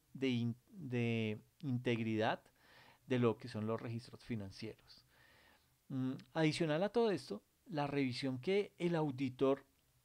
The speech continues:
hace del sistema de control interno lo ayuda a determinar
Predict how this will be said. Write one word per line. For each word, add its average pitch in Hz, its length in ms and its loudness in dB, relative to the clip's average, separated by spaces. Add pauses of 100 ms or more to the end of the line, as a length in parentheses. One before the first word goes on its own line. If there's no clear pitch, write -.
(280)
hace 185 500 0 (120)
del 143 240 2
sistema 123 360 -2
de 156 80 0
control 120 320 -2
interno 147 420 -2 (300)
lo 170 260 10
ayuda 220 580 4
a 262 80 4
determinar 135 760 0